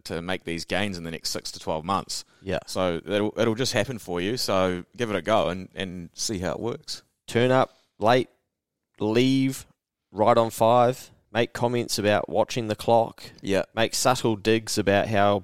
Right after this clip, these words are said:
Speaker 2: such and such is never doing as much work.
Speaker 1: Yeah.
Speaker 2: Talk more about yourself and your family, et cetera, at work. That's controversial 'cause people are like, "Oh, that's really important these days." But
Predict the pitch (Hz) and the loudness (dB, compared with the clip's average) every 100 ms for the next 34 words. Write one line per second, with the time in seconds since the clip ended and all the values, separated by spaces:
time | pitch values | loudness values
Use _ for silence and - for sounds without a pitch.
0 | - - 113 - 113 - 110 - 98 104 | -6 -2 -2 -2 -6 0 0 -2 -6 -4
1 | 104 104 101 104 _ 107 110 101 90 107 | 2 2 2 -6 _ -2 -2 -2 -2 -4
2 | - 101 107 110 - - _ 98 90 - | -2 0 2 2 -2 -12 _ 0 0 0
3 | _ _ _ - 135 - 117 117 120 123 | _ _ _ 4 4 4 0 2 6 6
4 | 104 101 98 - - - 107 113 - - | 6 4 4 0 -2 2 4 2 0 -12
5 | - - 104 101 101 101 95 - 110 110 | -14 -6 -2 0 -2 -4 -8 -2 0 0
6 | 110 110 113 110 - - - 127 - 110 | 0 2 2 -2 -8 -8 -2 -2 0 -2
7 | - 110 120 - _ _ _ _ 104 - | 0 2 2 -2 _ _ _ _ -4 0
8 | 120 107 101 113 123 120 107 - 107 101 | -2 -2 0 0 2 0 -2 -4 -4 0
9 | 92 - 110 104 - - - _ 101 95 | 0 2 2 2 0 -6 -14 _ -6 -4
10 | 92 127 160 - 92 - 90 95 - 98 | 0 4 4 2 -4 -2 0 0 0 0
11 | - | 0